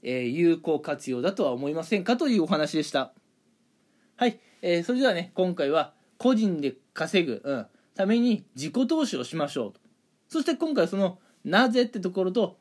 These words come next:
how toってところをお話ししました。もしね、皆さんの役に立てばと、えー、思います。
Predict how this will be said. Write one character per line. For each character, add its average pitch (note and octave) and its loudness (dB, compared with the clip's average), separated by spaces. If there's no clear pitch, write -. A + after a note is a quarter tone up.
how G#3 4
to F#3 0
っ - -12
て - -4
と G#3 0
こ C#4 2
ろ B3 2
を D3 -2
お C3+ -4
話 D3 -2
し - -8
し C#3+ -8
ま C#3+ -2
し - -10
た。 A#2+ -6
も C#4+ 4
し C#4+ -4
ね、 G#3+ 0
皆 F#3+ 0
さ G#3 -4
ん D#3 -8
の C#3 -4
役 D3 -2
に C4+ 2
立 B3+ -2
て B3+ 2
ば B3+ 4
と、 - -6
え D3+ 0
ー、 B2+ 0
思 A#2+ -4
い A2 -4
ま E3 -2
す。 - -14